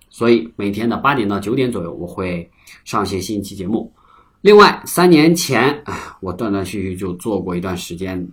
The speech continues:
就这个技术类播客。因为某些原因啊，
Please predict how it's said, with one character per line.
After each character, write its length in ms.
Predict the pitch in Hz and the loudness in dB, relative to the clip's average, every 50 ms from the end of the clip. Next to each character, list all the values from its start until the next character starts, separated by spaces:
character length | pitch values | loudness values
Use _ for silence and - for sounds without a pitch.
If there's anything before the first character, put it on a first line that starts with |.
| - _ _ _ _ _ | -18 _ _ _ _ _
就 140 | - - 95 | -18 -16 -16
这 180 | 90 - 95 90 | -12 -12 -10 -10
个 320 | 90 87 76 69 71 - _ _ _ _ _ _ _ _ | -10 -10 -10 -12 -14 -16 _ _ _ _ _ _ _ _
技 120 | - 104 | -12 -10
术 120 | 90 87 87 | -8 -6 -6
类 100 | 87 87 | -6 -6
播 180 | - - 98 | -6 -6 -6
客。 240 | 101 110 113 - - _ _ _ _ _ _ _ _ _ _ _ _ _ _ _ _ _ _ _ | -6 -6 -8 -8 -10 _ _ _ _ _ _ _ _ _ _ _ _ _ _ _ _ _ _ _
因 160 | - 143 147 | -2 2 4
为 140 | 147 151 156 | 6 6 8
某 300 | 147 123 110 104 104 101 | 6 6 4 4 2 0
些 720 | 101 - - 131 131 131 131 131 131 127 127 127 127 123 120 | -2 -2 0 2 4 4 4 4 4 2 0 0 0 0 0
原 220 | 107 104 104 113 | 0 0 2 2
因 240 | 117 123 135 139 139 - _ _ - | 4 4 2 0 -2 -6 _ _ -8
啊， 360 | - - - 82 82 80 78 | -6 -6 -6 -6 -8 -10 -14